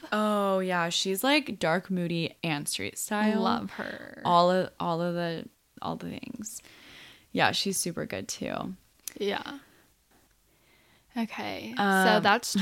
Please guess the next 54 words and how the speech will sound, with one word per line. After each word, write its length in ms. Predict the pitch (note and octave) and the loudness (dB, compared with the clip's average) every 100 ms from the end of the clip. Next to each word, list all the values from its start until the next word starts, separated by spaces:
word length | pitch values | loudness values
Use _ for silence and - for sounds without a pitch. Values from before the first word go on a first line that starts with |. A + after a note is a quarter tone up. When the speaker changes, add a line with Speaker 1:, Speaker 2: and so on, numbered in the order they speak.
| F#3+ | 4
Speaker 1:
<laughs> 120 | F#3+ | 6
Speaker 2:
that's 240 | A3 G#3+ | 4 4
literally 340 | G#3 F#3+ F#3+ G3 | 0 0 0 -2
my 180 | F#3+ F#3 | -4 -4
favorite. 320 | F#3+ F#3 F#3 | -4 -2 -2
I 80 | F#3 | -2
could 200 | G3 - | -6 -2
go 160 | F#3+ | 0
on 180 | F#3 F3+ | 2 0
and 100 | F#3 | 0
on 120 | F3 | -2
and 80 | F#3 | -2
talk 120 | A3+ | -4
about 180 | - F3+ | -4 -4
street 160 | - - | -4 -6
style 220 | - F3 | -6 -2
all 40 | F3+ | 6
Speaker 1:
Yeah. 220 | D#3+ - | 8 10
Speaker 2:
day, 300 | F3 F3+ G#3 | 8 6 4
but 280 | A3 F#3 - | 6 6 4
the 80 | G#3 | 2
Speaker 1:
We 40 | F#3+ | 2
have 100 | F3+ | 2
a 20 | |
Speaker 2:
next 80 | E3+ | 0
Speaker 1:
lot 400 | E3 G3+ G3 G3 | 2 4 4 2
of 60 | |
good 40 | - | -2
Speaker 2:
one 60 | - | -6
Speaker 1:
ones. 320 | G3+ G#3+ - | -10 -8 -4
Speaker 2:
would 100 | G3+ | 2
be, 140 | G#3+ | 4
like, 240 | G3 F#3+ - - | 4 2 -2 -10
pops 420 | - F#3 F#3 - | 0 2 2 -2
of 140 | G3 | -2
certain 380 | G3 G3 - G3 | -2 -4 -2 -4
colors, 920 | G3+ F#3+ F3+ F#3 G3+ B3+ D#4+ E4 - - - | -4 -4 -2 -2 0 2 0 -2 -6 -12 -6
like, 180 | G3 F#3+ | -4 2
maybe 340 | A3+ G3+ A3 | 4 4 4
Speaker 1:
Mm-hmm. 80 | F#3+ | 0
Speaker 2:
color 320 | F#3+ F#3+ F#3+ | 0 2 2
blocking 760 | F#3 F#3 F#3+ - A3+ A#3+ C#4+ D#4 _ _ _ _ - | 0 -2 -2 -2 0 2 2 -2 _ _ _ _ -4
or 120 | G3+ | -2
just 400 | F#3+ F#3+ - - - - | -2 -4 -6 -10 -14 -2
Speaker 1:
Yeah. 240 | G3 E3 | 4 6
Speaker 2:
a 20 | B2+ | 8
certain 200 | D2 - | 4 0
color 220 | - G3 | 2 4
Speaker 1:
Oh 20 | |
my 40 | F#3 | 6
Speaker 2:
in 60 | |
Speaker 1:
God. 180 | F3 D#3 F3+ | 6 4 4
Speaker 2:
general. 260 | F#3 G3+ F#3 | 0 2 4
Speaker 1:
My 200 | F#3 | 4